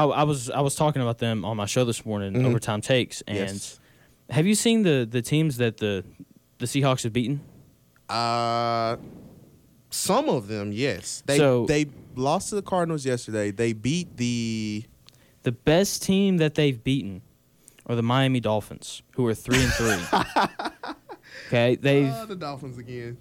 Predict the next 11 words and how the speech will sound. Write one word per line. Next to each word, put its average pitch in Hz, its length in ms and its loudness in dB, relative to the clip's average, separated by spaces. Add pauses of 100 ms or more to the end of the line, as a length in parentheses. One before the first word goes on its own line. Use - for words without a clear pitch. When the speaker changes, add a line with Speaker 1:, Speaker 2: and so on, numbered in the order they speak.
Speaker 2:
Welcome 165 320 -8
back 147 220 -6
to 143 80 -8
the 127 80 -8
show, 101 220 -10
Dolphins. - 480 -20 (520)
<laughs> - 440 -12
Speaker 1:
And 135 180 4
so, 113 440 2 (1400)
so - 140 0
they, 120 340 2